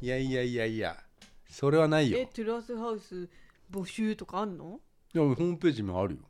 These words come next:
Speaker 2: あんの？
Speaker 1: うん。
Speaker 2: はあ、でも、
Speaker 1: ただ、でも、
Speaker 2: うん。
Speaker 1: その、最初六人いて、
Speaker 2: うん。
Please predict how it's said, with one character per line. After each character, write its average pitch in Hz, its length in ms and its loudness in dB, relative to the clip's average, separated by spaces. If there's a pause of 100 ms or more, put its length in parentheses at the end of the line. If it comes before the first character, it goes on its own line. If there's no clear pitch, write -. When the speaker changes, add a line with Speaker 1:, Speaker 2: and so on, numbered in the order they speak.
Speaker 2:
あ 226 120 -2
ん 185 120 -8
の？ 160 240 -18
Speaker 1:
う - 40 -2
ん。 85 260 -4
Speaker 2:
は - 280 -20
あ、 - 480 -20
で 220 80 2
も、 202 60 10
Speaker 1:
た 214 40 10
だ、 135 140 8
で 151 120 6
も、 127 340 4
Speaker 2:
う 87 40 -6
ん。 160 320 -16 (140)
Speaker 1:
そ - 200 -4
の、 143 420 2
最 165 180 2
初 170 120 0
六 147 300 4
人 95 260 2
い 87 80 -8
て、 101 360 4
Speaker 2:
う 90 100 -2
ん。 170 280 -14